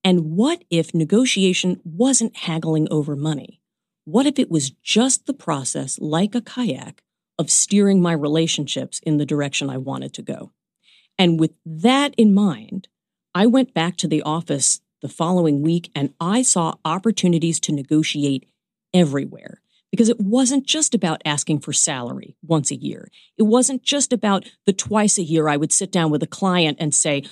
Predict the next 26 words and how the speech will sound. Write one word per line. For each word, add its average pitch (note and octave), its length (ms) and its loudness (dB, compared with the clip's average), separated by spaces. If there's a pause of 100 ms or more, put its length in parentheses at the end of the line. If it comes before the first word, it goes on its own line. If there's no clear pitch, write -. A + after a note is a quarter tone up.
(120)
"Let's F3+ 280 2
hammer E3 340 0
out C#3+ 180 -4
this D3 200 -4
retainer E3+ 460 0
agreement." C3 440 -12 (480)
I C4 240 2
could C#4 240 -4
be D3 300 2
proactively E3+ 880 0
calling E3 540 -2 (420)
and F#3 140 4
saying, A#3+ 340 2 (380)
"Tell A3 120 4
me G#3+ 80 6
what's F#3 200 0
happening F3 340 -2
in D3 120 0
the C#3+ 60 -4
company. C#3+ 480 -8 (360)
What's G#3+ 240 2
keeping G#3 280 2
you D#3 200 4
up D3 180 -6
at - 100 -10
night?" - 300 -16